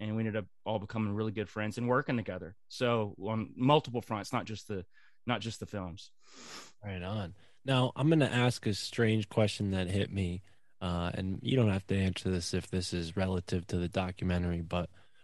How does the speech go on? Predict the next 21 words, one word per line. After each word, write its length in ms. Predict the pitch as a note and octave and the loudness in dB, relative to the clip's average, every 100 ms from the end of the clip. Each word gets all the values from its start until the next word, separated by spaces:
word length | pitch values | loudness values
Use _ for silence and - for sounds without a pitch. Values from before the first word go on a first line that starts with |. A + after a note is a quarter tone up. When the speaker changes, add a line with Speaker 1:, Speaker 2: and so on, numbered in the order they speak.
| - | -2
Speaker 2:
were 160 | A2+ A2+ | 2 6
there 240 | B2 B2+ | 8 8
any 340 | C3 C#3 C3+ | 8 8 8
strange, 1120 | A#2+ - - A#2 A2+ A#2 A#2+ A#2+ A#2 A2 - - - - - | 6 2 -2 0 4 6 6 6 4 2 -2 -10 -20 -20 -12
um, 680 | - F#2 F2+ F2+ F2 F2 F2 - - - | -2 0 2 0 0 -4 -8 -14 -20 -12
stone 1000 | - - - B2 A#2+ B2 B2 A#2+ A#2+ B2 - | -6 -2 6 8 10 8 10 8 8 6 2
structures, 920 | - - B2 A#2 - - A#2+ A#2 A2 - | -2 2 4 4 4 2 4 4 0 -8
caves, 760 | - G#2+ A2 A#2 A#2 A2 - - | 0 6 8 8 6 4 -2 2
things 280 | A#2+ A#2+ A2+ | 4 6 6
of 200 | A2 F#2+ | 4 4
that 280 | G#2+ G#2+ - | 2 2 2
nature, 640 | A2+ A2 A2+ - A#2 A2 - - - - | 4 4 4 4 4 4 0 -16 -20 -2
uh, 340 | G2 F#2 F#2 | 2 2 2
that 320 | G2 G2 F#2+ - - | 2 2 2 -2 -16
you 120 | - G2+ | -6 2
guys 540 | G2+ F#2+ G2 - - - - - - | 6 6 6 2 -4 -8 -20 -20 -4
maybe 260 | G#2+ F#2+ F#2+ | 4 6 6
visited 640 | F#2+ C3 D#3 D3+ D#3 D3+ | 8 10 10 12 12 12
or, 200 | A2 G2 | 10 8
or 220 | F#2+ G2 | 6 2
w-, 380 | F#2+ G2 G#2+ A2 | 2 0 0 0